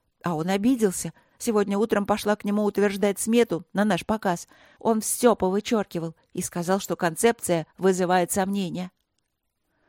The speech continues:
Арина начала понимать, что произошло. Последнее время к ним на занятия часто заходил директор центра, пожилой дядька, отягощённый пузом.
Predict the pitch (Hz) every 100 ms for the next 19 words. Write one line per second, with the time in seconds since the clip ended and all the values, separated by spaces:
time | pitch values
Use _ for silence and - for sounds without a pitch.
0 | _ 160 170 202 226 226 - 180 - 190
1 | 185 - 185 190 160 - - 151 151 156
2 | 170 - 160 151 - _ _ _ - 170
3 | 165 160 175 165 190 190 170 180 175 175
4 | 170 180 208 214 185 165 - _ - 208
5 | 226 - 175 180 170 208 180 185 214 -
6 | 214 - 196 160 - 156 - _ 190 180
7 | 180 170 160 208 - 175 170 165 170 175
8 | 180 175 170 180 170 147